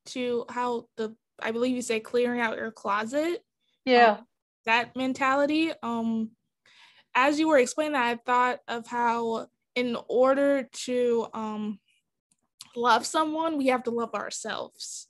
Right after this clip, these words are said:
Speaker 1: first.
Speaker 2: Yes.
Speaker 1: Um, I
Speaker 2: That's so
Speaker 1: feel
Speaker 2: true.
Speaker 1: that's really internal, and, um, I think it took me, um, I'm twenty-five, I'll be twenty-six in another month or two.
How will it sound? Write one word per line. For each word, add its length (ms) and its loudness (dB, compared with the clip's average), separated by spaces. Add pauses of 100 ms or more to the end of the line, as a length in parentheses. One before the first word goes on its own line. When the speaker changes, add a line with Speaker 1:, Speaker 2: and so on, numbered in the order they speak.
(140)
Speaker 1:
first. 580 -8
Speaker 2:
Yes. 380 -10 (500)
Speaker 1:
Um, 540 -8 (200)
I 120 0
Speaker 2:
That's 100 -10
so 80 -8
Speaker 1:
feel 180 0
Speaker 2:
true. 120 0
Speaker 1:
that's 200 -6 (120)
really 360 0
internal, 960 -4 (100)
and, 320 -6 (420)
um, 760 -6 (760)
I 100 2
think 300 0
it 140 -2
took 320 -2
me, 340 -4 (160)
um, 480 -6
I'm 160 -6
twenty-five, 760 0
I'll 100 -4
be 120 -10
twenty-six 800 -8 (120)
in 340 -4 (120)
another 280 -4
month 300 -2
or 100 0
two. 520 -2